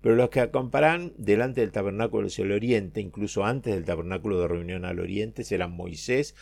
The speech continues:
Aarón y sus hijos, encargados del santuario, a cargo de los hijos de Israel. Y el extraño que se acercare morirá otra vez.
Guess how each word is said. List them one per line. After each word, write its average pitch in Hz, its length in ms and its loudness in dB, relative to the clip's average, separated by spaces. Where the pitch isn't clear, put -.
Aarón 104 300 -2
y 101 60 -6
sus 113 220 -6
hijos, 131 280 -2
encargados 101 560 -2
del 98 120 -8
santuario, 107 600 -2
a 107 120 -2
cargo 110 300 6
de 101 80 4
los 90 160 -4
hijos 98 200 -6
de 95 100 -6
Israel. 107 520 -4
Y 156 80 8
el 156 100 10
extraño 120 380 6
que 117 80 0
se 123 80 -2
acercare 113 440 2
morirá 107 560 -2
otra - 420 -14
vez. 101 300 -16